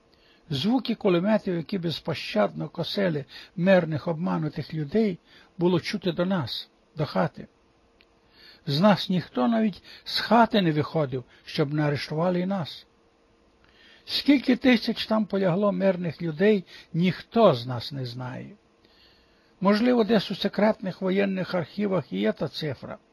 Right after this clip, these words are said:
Похоронили їх по-злодійськи, воєнні люди,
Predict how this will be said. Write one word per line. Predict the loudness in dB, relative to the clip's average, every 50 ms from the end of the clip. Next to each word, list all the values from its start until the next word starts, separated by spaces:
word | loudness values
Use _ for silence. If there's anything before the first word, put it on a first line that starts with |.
| _ _ _ _ _ _ _ _ -20 -20 -20 -20 -20 -20 _ _
Похоронили | -2 -2 -2 0 2 2 4 4 4 4 4 4 4 4
їх | 4 4 4 4 2 0 -6 _ _ _ _
по-злодійськи, | 0 0 0 2 2 2 2 2 4 2 2 2 2 0 -4 -8 -10 -10 -10 -10 -12 _ _ _ _ _ 4
воєнні | 6 8 10 10 10 8 8 4 2 2 0 0
люди, | 0 -2 -4 -4 -8 -14